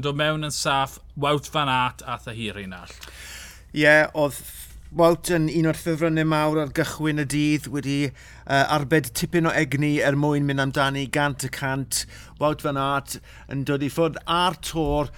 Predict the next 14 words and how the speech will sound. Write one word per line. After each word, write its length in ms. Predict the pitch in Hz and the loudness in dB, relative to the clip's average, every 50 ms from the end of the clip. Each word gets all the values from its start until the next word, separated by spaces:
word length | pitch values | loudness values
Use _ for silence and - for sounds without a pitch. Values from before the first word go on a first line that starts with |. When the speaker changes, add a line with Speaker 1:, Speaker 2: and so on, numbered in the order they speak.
| - - | -8 -2
Speaker 2:
a 160 | - 131 127 | 0 0 2
dau 400 | 113 - 170 160 156 151 156 135 - 147 | 2 4 4 4 4 4 2 2 0 0
gymal, 400 | 135 131 135 139 139 131 131 143 | 0 2 2 4 4 4 2 0
Jonas 380 | 147 151 147 147 135 - - 143 | -2 0 0 0 -2 -2 -2 -2
Vingegaard 640 | 160 151 143 147 143 135 143 143 139 143 - 120 | -2 0 0 0 2 2 4 4 4 4 4 2
yn 140 | 139 113 90 135 143 | 0 0 0 0 0
ail 160 | 151 156 147 | 2 2 2
yn 80 | 139 131 | 0 0
y 60 | 123 127 | -2 -2
dosbarthiad 560 | 117 - - 135 - - 143 131 120 - - | -4 -2 -2 -4 -2 -2 -2 -4 -4 -4 -6
cyffredinol. 800 | 135 117 - 135 127 135 135 127 127 123 123 123 123 123 120 - - - - - - - - - - - - - - - - - - - - - - | -10 -8 -6 -8 -6 -6 -4 -2 0 2 2 2 2 0 -4 -6 -12 -20 -16 -14 -12 -12 -10 -10 -10 -12 -12 -14 -14 -16 -18 -18 -20 -20 -18 -4 2
Diwrnod 360 | - 180 131 123 123 120 123 123 | 2 4 4 2 0 -4 -4 -4
eitha 160 | - - 143 131 | -2 -4 0 2
da 180 | 180 180 180 | 4 4 4